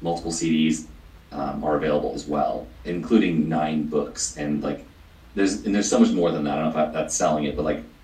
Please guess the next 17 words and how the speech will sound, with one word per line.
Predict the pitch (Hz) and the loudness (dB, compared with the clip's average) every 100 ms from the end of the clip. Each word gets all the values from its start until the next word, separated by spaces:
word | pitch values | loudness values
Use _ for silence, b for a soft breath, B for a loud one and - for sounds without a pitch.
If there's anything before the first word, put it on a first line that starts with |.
| - - - 82 | -20 -20 -16 0
this | 98 101 | 2 4
isn't | 104 104 - | 4 4 2
just | 92 - - - | 0 0 -6 -6
a | |
film. | - 85 92 233 - - | 0 2 4 2 0 -6
It's, | - - | -6 -2
like, | - - - - | -2 -4 -10 -6
a | - | 0
whole | 110 107 104 | 6 6 4
community, | 101 95 95 98 101 104 110 - | -2 -2 2 2 4 4 4 0
a | 80 | -4
global | 82 82 90 | 0 2 0
community | - 85 82 82 | -2 -2 0 0
of | |
musicians | 78 76 78 78 76 | 0 0 -2 -4 -4
and | 73 | -2
artists. | 73 - - | -2 -4 -6